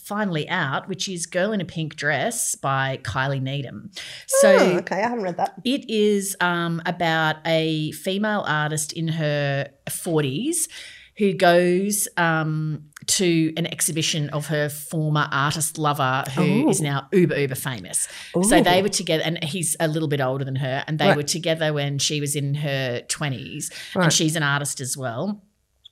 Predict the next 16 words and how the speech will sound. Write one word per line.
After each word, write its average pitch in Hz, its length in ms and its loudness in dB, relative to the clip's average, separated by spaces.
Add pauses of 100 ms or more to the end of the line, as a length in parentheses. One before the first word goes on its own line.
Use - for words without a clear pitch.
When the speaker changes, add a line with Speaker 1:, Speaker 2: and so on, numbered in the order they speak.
(140)
Speaker 1:
He's 196 420 0
also 151 260 0
the 156 100 -2
son 143 500 0
of 143 140 -4
a 139 40 -4
very 139 220 0
famous 131 400 -4
artist. - 460 -6 (380)
And 175 220 0
so, 160 640 4 (180)
um, 151 680 0 (440)
it 208 160 -2
kind 254 260 4
of, 269 320 0
it's 214 320 -2